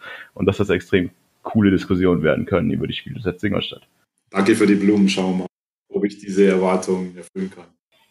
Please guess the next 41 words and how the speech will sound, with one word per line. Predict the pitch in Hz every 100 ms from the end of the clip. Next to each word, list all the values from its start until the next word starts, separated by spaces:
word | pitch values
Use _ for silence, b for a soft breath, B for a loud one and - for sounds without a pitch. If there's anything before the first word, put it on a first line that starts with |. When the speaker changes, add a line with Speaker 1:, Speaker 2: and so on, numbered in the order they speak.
| _ _
Speaker 1:
Ah, | 117 107 110 90
ich, | - -
ich | 113 -
bin | 101
mir, | 101 92
ich | - -
bin | 101
da | 90
sehr | 95
positiv | 92 95 95 - -
gestimmt. | 90 90 - - B B B B B B _ _ -
Supi, | 117 104
habt | 107 135 156
ihr | 160 139
beide | 107 120 135
noch | 131 117
irgendwelche, | - 123 131 117 120 120
äh, | 113 107 110 104 104 - -
Anmerkungen | 110 117 117 104 110 104
zusätzlich, | 117 - 107
die | 104
jetzt | 101 -
irgendwie | 120 120 113 101 98
spontan | - 147 135 135 87
eingefallen | 98 98 98 101 101
sind? | 107
Martin, | 110 110 123
du |
hast | 113 113
jetzt | - - _ B B -
ein | 127
paar | - 110
Minuten | 110 107
zugehört, | 117 135 127 123
hast | 127 -
du |
noch | 120
irgendwelche | 117 113 -
Themen | 131 127
zum | 123 113 110 110
Warum? | 104 107 120 131 135